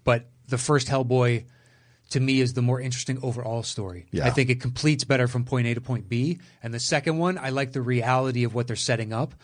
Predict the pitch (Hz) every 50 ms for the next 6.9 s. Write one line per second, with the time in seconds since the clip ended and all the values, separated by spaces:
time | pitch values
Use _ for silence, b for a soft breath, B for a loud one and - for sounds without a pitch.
0 | B B 113 107 104 90 120 113 - - - - b b b b b b 139 127
1 | 127 - 151 143 135 127 143 139 139 139 131 - - 147 120 123 123 - 123 123
2 | 123 123 123 120 123 117 113 110 107 92 123 131 135 135 160 180 196 202 175 143
3 | 135 123 123 - - 127 131 - - 139 131 147 151 135 127 123 - 131 113 110
4 | 107 104 98 - - b b b b b b b b b b b b - 165 170
5 | 175 147 151 160 135 120 156 180 185 180 170 156 151 143 123 123 139 139 123 151
6 | 151 147 139 131 143 147 160 170 170 185 202 202 185 131 120 120 -